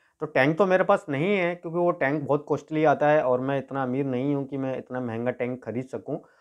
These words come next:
और क्योंकि अगर मैं चालीस डिग्री तापमान वाला पानी भी मान लो भर के रखता हूँ किसी टैंक पे और पूरा उसमें बैठता हूँ गर्दन तक,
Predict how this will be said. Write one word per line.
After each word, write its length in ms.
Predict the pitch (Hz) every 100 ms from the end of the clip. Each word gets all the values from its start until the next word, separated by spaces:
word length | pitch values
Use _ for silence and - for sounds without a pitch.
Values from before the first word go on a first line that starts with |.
| _ -
और 200 | 117 131
क्योंकि 260 | 127 135 160
अगर 200 | 151 156
मैं 200 | 160 160
चालीस 300 | 151 127 151
डिग्री 220 | 147 143 156
तापमान 420 | 127 113 135 143
वाला 200 | 143 151
पानी 320 | 147 113 123
भी 100 | 139
मान 200 | 151 131
लो 120 | 127 139
भर 180 | 113 110
के 120 | 135
रखता 280 | 127 - 127
हूँ 80 |
किसी 160 | 123 127
टैंक 260 | 127 113 113
पे 100 | 131
और 200 | 117 113
पूरा 180 | 120 120
उसमें 240 | 123 127
बैठता 300 | 113 104 -
हूँ 80 | 131
गर्दन 300 | 117 104 110
तक, 180 | 101 127